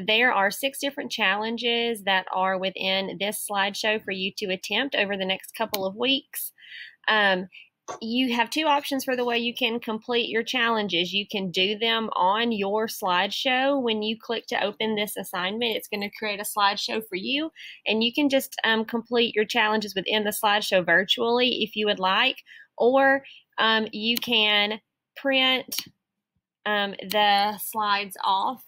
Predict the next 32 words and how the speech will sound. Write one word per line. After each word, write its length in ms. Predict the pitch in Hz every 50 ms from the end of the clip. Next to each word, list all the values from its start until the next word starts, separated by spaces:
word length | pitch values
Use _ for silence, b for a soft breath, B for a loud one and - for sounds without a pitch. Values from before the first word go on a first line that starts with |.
| - -
and 160 | 208 208 196
then 260 | 202 202 202 208 196
you 140 | 190 202 202
can 400 | - - 214 196 190 190 196 185
complete 880 | - - 196 202 - - 220 214 202 202 202 190 - - - - - - _ _ _ -
the 340 | 175 202 196 185 180 185 180
challenges 600 | - - 202 190 190 185 196 185 190 190 180 185
with, 540 | 180 185 190 185 185 185 180 180 180 180 160 - - -
um, 500 | 185 185 185 175 175 175 175 175 175 - _ _ _ _ _ _ _
with 220 | - 190 185 180 -
your, 140 | 180 190 _ _ _ -
with 160 | 202 185 -
pencil, 500 | - 254 220 233 - 214 190 185 185 175
and 180 | - 190 190
then 140 | 190 185 190
you 100 | 185 190 - -
can 200 | 196 185 185 185
scan, 720 | - - - - 190 185 190 185 185 180 180 185 196 190 - b b b b b b b b b -
um, 440 | 190 196 196 190 185 185 185 185 - -
the 180 | 180 196 -
answers 380 | - 196 185 185 - 190 185 175
back 240 | 170 180 175 185 - -
in 160 | 180 175 175
if 100 | 180 175
you 80 | 190 180
would 120 | 180 -
prefer 360 | - 190 175 - 170 165 175
to 140 | 175 - 180
do 260 | 156 175 175 175 175
it 240 | 175 170 170 170 - - _ _ _ _ -
that 260 | 175 185 185 175 -
way. 260 | - - - - -